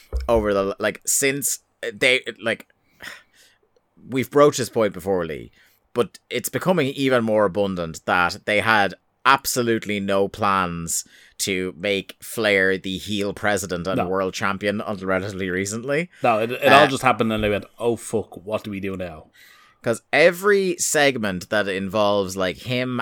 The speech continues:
Speaker 1: and or Hogan, they fucking tie themselves up in knots.
Speaker 2: Mm-hmm.
Speaker 1: Um, a-, and that very much the sense here, uh, where it's just like, "Oh, fuck." Like, we have to, you know,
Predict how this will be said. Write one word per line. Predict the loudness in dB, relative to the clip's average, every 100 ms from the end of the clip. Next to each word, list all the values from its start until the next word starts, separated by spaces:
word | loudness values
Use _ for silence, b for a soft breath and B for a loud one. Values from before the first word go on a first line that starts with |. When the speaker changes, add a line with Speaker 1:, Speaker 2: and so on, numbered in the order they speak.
| -2
Speaker 1:
and | 0 0 0
or | 0 2
Hogan, | 2 0 0 -4 -10 -12 -20 b b b
they | -2 0 0
fucking | 0 -2 -2 -4
tie | -4 -2 0 2
themselves | 0 0 -2 -2
up | -4 -6
in | -6
knots. | -6 -8 -6 -4 -4 -6 -12
Speaker 2:
Mm-hmm. | -10 -8 -6 -6 -10 _ _ _ _ 0
Speaker 1:
Um, | 2 2 2 0 -4 -4
a-, | 0 2 2
and | 0 2
that | 2 0
very | -2 4 4 4
much | 2 -2 -2 -4
the | -4
sense | 0 0 0 -2 -4
here, | -2 -2 -2 -6 _ -4
uh, | -2 0 -2 -4 -6
where | -2 0
it's | -2 -4
just | -6 -4
like, | -6 -8 _ b b b b
"Oh, | -8
fuck." | -6 -10 -4 -4 -4 -14 -10
Like, | -6 -4
we | 0
have | 0 0
to, | -2 -4 _ _ _ _
you | -4
know, | -4 -6